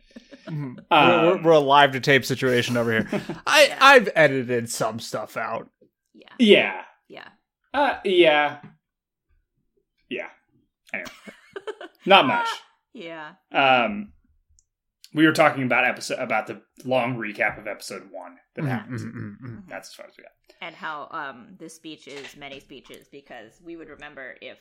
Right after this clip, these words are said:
Speaker 3: this was one, just one solitary Naruto speech. Also, guess what? I'm gonna open a fizzy water.
Speaker 2: Hell
Speaker 1: Ooh.
Speaker 2: yeah.
Speaker 3: Okay.
Speaker 2: Um, we,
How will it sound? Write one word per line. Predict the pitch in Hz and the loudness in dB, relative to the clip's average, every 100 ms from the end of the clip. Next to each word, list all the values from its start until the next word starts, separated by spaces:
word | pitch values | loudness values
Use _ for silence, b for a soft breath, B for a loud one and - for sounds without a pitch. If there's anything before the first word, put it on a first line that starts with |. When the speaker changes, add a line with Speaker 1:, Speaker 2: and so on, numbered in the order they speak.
| _ | _
Speaker 3:
this | 151 151 | -20 -20
was | 151 139 | -20 -20
one, | 147 147 131 127 _ _ _ _ _ | -20 -20 -20 -20 _ _ _ _ _
just | 165 160 | -20 -20
one | 151 156 135 | -20 -20 -20
solitary | - 143 135 117 143 131 107 | -18 -18 -18 -20 -20 -20 -18
Naruto | 131 107 - | -18 -18 -20
speech. | _ - _ _ | _ -20 _ _
Also, | - 165 233 233 | -18 -16 -16 -18
guess | 185 165 | -18 -16
what? | 170 151 - _ _ _ _ | -16 -18 -20 _ _ _ _
I'm | 160 | -20
gonna | 165 | -18
open | 127 - 160 151 - - - | -16 -18 -8 -4 -4 -6 -20
a | 113 | -20
fizzy | 165 147 | -20 -20
water. | 123 110 120 - | -18 -18 -20 -20
Speaker 2:
Hell | - 370 143 165 | -6 0 2 4
Speaker 1:
Ooh. | 151 | 4
Speaker 2:
yeah. | - 117 107 - - | 4 2 -2 -6 -14
Speaker 3:
Okay. | 196 170 151 _ _ _ _ _ _ _ - _ _ | -20 -20 -20 _ _ _ _ _ _ _ -20 _ _
Speaker 2:
Um, | 127 113 110 107 101 101 - _ _ _ _ _ _ _ _ _ _ | -6 -6 -8 -12 -18 -20 -20 _ _ _ _ _ _ _ _ _ _
we, | 139 139 135 131 131 139 | -12 -10 -8 -6 -6 -8